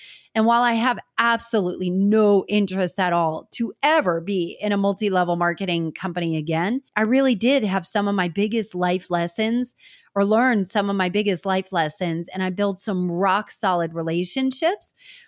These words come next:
with people that I worked with all that time ago. Being in the right community of supportive,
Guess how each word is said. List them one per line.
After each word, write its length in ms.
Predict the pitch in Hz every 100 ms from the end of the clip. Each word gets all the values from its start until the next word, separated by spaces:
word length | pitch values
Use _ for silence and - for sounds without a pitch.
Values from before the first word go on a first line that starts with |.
| _
with 240 | 214 220
people 340 | - 254 240 240
that 160 | 220
I 100 | 214
worked 340 | 208 254 320 -
with 220 | 165 156 -
all 260 | 202 214
that 220 | 208 185 -
time 320 | - 262 302
ago. 380 | 170 147 - - _ _ _ _ 185
Being 260 | 262 311
in 80 | 349
the 60 | 294
right 240 | 240 220
community 520 | - 233 233 214 180
of 100 | 160
supportive, 460 | - 170 190 175